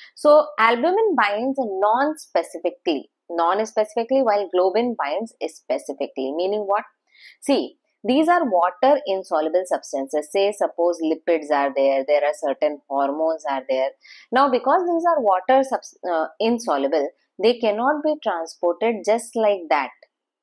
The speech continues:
They cannot be transported just like that in the blood, isn't it? So they need to bind to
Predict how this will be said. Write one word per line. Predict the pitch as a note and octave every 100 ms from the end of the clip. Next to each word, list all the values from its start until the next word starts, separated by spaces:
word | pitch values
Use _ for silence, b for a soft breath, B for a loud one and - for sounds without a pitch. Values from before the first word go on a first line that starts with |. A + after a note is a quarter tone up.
| E3
They | F3
cannot | F3+ F#3+ A#3
be | B3
transported | F#3+ D#3+ - E3 F#3 A#3
just | F3+ E3
like | F#3 E3+ D#3
that | D3
in | E3 C#3 D#3+
the | D4+ E4
blood, | G3+ G#3 - - _ _ _ _ -
isn't | C4 G#4+ -
it? | C3 - _ b
So | - F4+ B3+
they | E4 F#4+
need | D4 D4+ D4+
to | D#4+ C4+
bind | F#3 G3 A3 A3
to | C#4